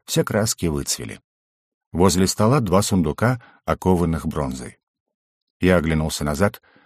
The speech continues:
но двери, благодаря которой я оказался в этой комнате, больше не было. Она просто-напросто растворилась в воздухе. Теперь вернуться на ярус меж ярусов не было никакой возможности. Подойдя к столу,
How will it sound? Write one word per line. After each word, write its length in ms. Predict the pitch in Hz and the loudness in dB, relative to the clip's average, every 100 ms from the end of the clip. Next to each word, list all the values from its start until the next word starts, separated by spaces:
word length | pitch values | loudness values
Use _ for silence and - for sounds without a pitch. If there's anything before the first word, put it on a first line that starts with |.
| _ | _
но 160 | 90 92 | 4 4
двери, 340 | 82 101 127 | 6 2 2
благодаря 420 | 90 90 78 85 85 | 0 -2 0 0 0
которой 320 | 85 90 85 | 0 0 0
я 60 | |
оказался 500 | 78 82 82 85 - | 0 -2 0 -2 0
в 40 | 82 | -4
этой 140 | - | -4
комнате, 480 | - 135 123 - 110 - - | -2 4 4 4 -2 -4 -4
больше 340 | 92 104 - | 4 4 6
не 160 | 123 113 | 4 4
было. 280 | 65 60 - _ _ _ - | 0 -8 -12 _ _ _ 0
Она 260 | 104 113 107 | 6 6 6
просто-напросто 920 | 117 113 - 107 110 123 127 - 127 | 2 0 2 4 4 4 0 0 2
растворилась 680 | 110 - 95 95 151 139 - | 0 2 2 4 2 0 2
в 60 | |
воздухе. 580 | 113 160 151 - - - _ _ _ _ - | 2 2 0 -2 -12 -16 _ _ _ _ 0
Теперь 320 | 113 110 107 | 2 6 6
вернуться 480 | 110 101 107 - 92 | 6 6 4 4 2
на 100 | 92 | 4
ярус 320 | 98 95 - | 4 2 2
меж 180 | 87 85 | 0 2
ярусов 480 | 92 117 127 151 - - - | 2 2 2 -4 -6 -20 0
не 160 | 87 | 2
было 180 | 73 87 | 4 4
никакой 380 | 87 90 95 98 | 2 2 0 2
возможности. 680 | 104 110 170 104 85 - - _ _ _ _ _ _ | 2 4 2 2 -2 -8 -12 _ _ _ _ _ _
Подойдя 400 | - 98 101 107 | 0 4 4 4
к 60 | 110 | 0
столу, 440 | - 85 82 117 | -2 -4 -2 -2